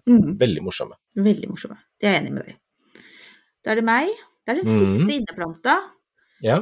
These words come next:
Speaker 1: Eh, og det er altså da sj-, og det her var veldig vanskelig. Kan jeg si to på en gang?
Speaker 2: <laughs> Gjør det.
Speaker 1: For det var <laughs> slørasparges.
Speaker 2: Det er jo vi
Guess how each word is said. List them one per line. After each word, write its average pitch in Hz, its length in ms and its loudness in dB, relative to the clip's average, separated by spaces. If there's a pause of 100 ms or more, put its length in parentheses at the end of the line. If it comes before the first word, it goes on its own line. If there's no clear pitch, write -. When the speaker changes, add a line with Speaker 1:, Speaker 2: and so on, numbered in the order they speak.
Speaker 1:
Eh, 214 600 -4
og 226 120 -6
det 226 260 -2
er 190 340 -6
altså 160 360 -10
da 185 380 -6
sj-, - 280 -18 (160)
og 170 80 -8
det - 120 -2
her 226 160 -2
var 226 180 2
veldig 196 180 0
vanskelig. 208 480 -4
Kan 240 140 -4
jeg 226 80 -4
si 233 100 -8
to 214 240 -8
på - 140 -8
en 185 140 -6
gang? 233 240 -2 (100)
Speaker 2:
<laughs> 143 400 -4 (600)
Gjør 110 280 -2
det. 80 100 -6 (600)
Speaker 1:
For 240 100 0
det 240 100 0
var 262 120 -4 (220)
<laughs> - 280 -20
slørasparges. 190 560 -4
Speaker 2:
Det 113 80 2
er 143 60 6
jo 143 60 0
vi 92 100 -2